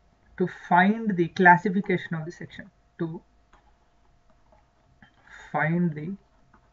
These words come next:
classification of section, whereas it is,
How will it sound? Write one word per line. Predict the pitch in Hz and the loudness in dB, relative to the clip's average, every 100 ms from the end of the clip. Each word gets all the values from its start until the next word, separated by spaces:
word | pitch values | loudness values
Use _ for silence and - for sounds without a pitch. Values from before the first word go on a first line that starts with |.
| - _ _ _ _ _ _ _ _ _ _ _ _ _ - | -20 _ _ _ _ _ _ _ _ _ _ _ _ _ -4
classification | 165 151 165 - 170 175 | -4 -2 -6 -6 -6 -8
of | 165 | -10
section, | 156 - 156 _ _ _ | -12 -12 -14 _ _ _
whereas | 160 151 - | 0 0 -2
it | - | -6
is, | 151 | -10